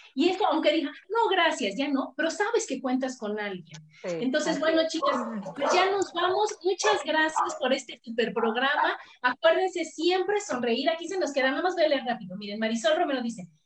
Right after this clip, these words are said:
Speaker 1: "La mente es lo más traicionero que tenemos, pero a la vez hay que saber manejarlo. Siempre que ir a Dios, que nos ayude siempre y la fuerza para superar los obstáculos de la vida". María Paz Ojeda me dice, "Nos encantan sus temas".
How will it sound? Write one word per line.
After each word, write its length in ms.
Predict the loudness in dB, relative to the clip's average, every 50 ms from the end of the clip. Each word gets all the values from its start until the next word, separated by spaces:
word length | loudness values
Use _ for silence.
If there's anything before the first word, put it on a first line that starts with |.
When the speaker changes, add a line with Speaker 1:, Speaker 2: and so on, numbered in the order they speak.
| _ _ _
Speaker 1:
"La 160 | -2 0 2
mente 280 | 2 2 2 2 0
es 60 | 0 0
lo 80 | 0 0
más 180 | 0 -2 -4
traicionero 500 | -4 -4 -4 -4 -4 -6 -4 -4 -4 -4
que 100 | -6 -6 -6
tenemos, 380 | -4 -4 -2 -2 -2 -4 -4 -4
pero 120 | -4 -2 -2
a 20 |
la 100 | -2 -2
vez 180 | -2 -4 -4 -4
hay 100 | -6 -6
que 100 | -6 -6
saber 260 | -4 -4 -4 -2 -2
manejarlo. 560 | -2 -4 -4 -6 -10 -10 -12 -14 -14 -14 -18 -20 -20 _ _ _ _ _
Siempre 440 | _ 0 2 4 4 4 2 0 -2
que 100 | -4 -6 -6
ir 160 | -4 -2 -2
a 120 | -2 -2
Dios, 600 | 0 0 0 0 0 -2 -4 -8 -16 -20 -20 _ _ _ _ _ _ _ _ _ _ _ _ _ _ _ -20 _ -20 _ _
que 80 | 0
nos 200 | 2 2 2 4
ayude 340 | 2 2 2 0 0 0 -2
siempre 420 | -2 -4 -2 -2 -2 0 0 -2
y 40 | -2
la 120 | -2 -2 -2
fuerza 240 | -4 -6 -6 -6 -6
para 160 | -6 -6 -8
superar 280 | -8 -4 -2 -2 -2 -2
los 140 | -4 -6 -8
obstáculos 600 | -8 -8 -6 -6 -6 -6 -6 -6 -6 -6 -6 -6
de 140 | -10 -10 -10
la 100 | -10 -10
vida". 240 | -10 -14 -16 -18 -20 _ -20 _ _ _ _ _ _ _ _ _ -18 -18 -14 -4
María 400 | 0 2 2 2 0 -2 -6 -2
Paz 240 | -2 0 0 0 0
Ojeda 340 | -4 0 0 0 0 2 0
me 140 | 0 -2 -2
dice, 220 | -2 -2 -2 -2 -4
"Nos 140 | -4 -6
encantan 340 | -6 -8 -8 -6 -6 -6 -8 -8
sus 200 | -8 -12 -6 -2
temas". 460 | -2 0 0 0 0 0 -2 -2